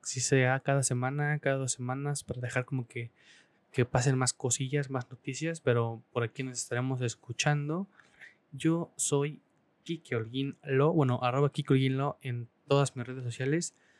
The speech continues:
por si quieren seguirme por allá. Este, <laughs> eh, por ahí andaremos, este, pues al tanto de Gallos. Y recuerden, amigos,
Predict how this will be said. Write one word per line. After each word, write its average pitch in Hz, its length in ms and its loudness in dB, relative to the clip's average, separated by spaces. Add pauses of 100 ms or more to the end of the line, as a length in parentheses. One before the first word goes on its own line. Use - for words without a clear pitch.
(220)
por 120 80 -6
si 117 80 -4
quieren 135 200 2
seguirme 123 380 0
por 117 160 -2
allá. 135 300 0 (600)
Este, 135 500 0 (440)
<laughs> - 480 -20
eh, 123 720 -2 (200)
por 120 140 2
ahí 123 80 4
andaremos, 123 560 -4
este, - 680 -8 (1160)
pues 120 160 0
al 113 140 2
tanto 131 340 -2
de 123 100 -8
Gallos. 151 480 -6
Y 160 140 -6
recuerden, 143 600 -2
amigos, 135 460 -8